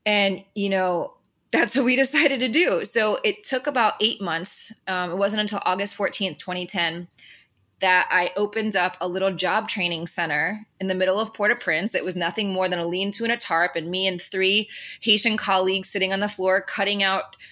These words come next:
tires with razor blades, you know, after watching YouTube videos on how to make sandals from tires,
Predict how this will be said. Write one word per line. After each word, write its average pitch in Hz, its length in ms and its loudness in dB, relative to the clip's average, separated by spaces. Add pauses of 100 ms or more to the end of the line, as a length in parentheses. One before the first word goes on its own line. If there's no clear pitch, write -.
(380)
tires 202 580 4
with 190 140 -2
razor 202 440 2
blades, 180 540 0
you 208 60 2
know, 185 80 2
after 185 180 0
watching 190 300 0
YouTube 196 500 0
videos 170 420 2
on 175 80 -2
how 180 140 0
to 180 80 0
make 175 180 -2
sandals 190 440 0
from 175 120 -6
tires, 185 680 2